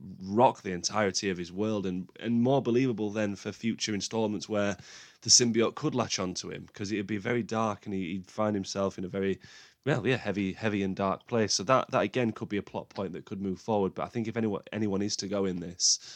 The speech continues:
it probably will be Aunt May. I mean, there's a few shots of Happy looking very unhappy in this, <laughs> in these trailers as well. So I don't know. That's what I'm speculating. There's a pumpkin bomb explosion. Tom Holland's trying to catch it as well.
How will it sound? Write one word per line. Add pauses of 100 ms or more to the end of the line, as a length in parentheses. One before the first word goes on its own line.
(340)
it
probably
will
be
Aunt
May.
I
mean,
there's
a
few
shots
of
Happy
looking
very
unhappy
in
this, (320)
<laughs>
in
these
trailers
as
well.
So (400)
I
don't
know.
That's
what
I'm
speculating.
There's
a
pumpkin
bomb
explosion.
Tom
Holland's
trying
to
catch
it
as
well.